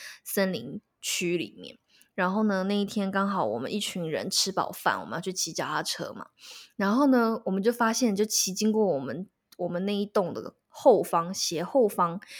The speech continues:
有一栋木屋，居然被那种封锁线全部拉起来，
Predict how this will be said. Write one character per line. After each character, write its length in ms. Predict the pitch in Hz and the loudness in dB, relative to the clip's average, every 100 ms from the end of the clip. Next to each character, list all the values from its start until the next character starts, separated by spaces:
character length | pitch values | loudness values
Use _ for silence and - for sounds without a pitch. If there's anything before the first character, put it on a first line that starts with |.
| - | -6
有 200 | - 180 | 2 4
一 60 | 190 | 6
栋 140 | 254 | 8
木 260 | 240 247 208 | 8 8 6
屋， 220 | 175 196 | 4 0
居 120 | 202 | 2
然 220 | 247 196 196 | 0 0 0
被 160 | 208 | 0
那 100 | 185 | 0
种 140 | 185 170 | -2 -4
封 320 | - 202 208 | -2 0 0
锁 260 | - 196 | -2 -4
线 360 | - - 185 78 | -4 -2 -4 -4
全 200 | - 165 | -8 -6
部 200 | 170 190 | -2 0
拉 320 | 180 170 170 | 0 0 -2
起 260 | 175 - - | -4 -6 -6
来， 240 | - - | -10 -12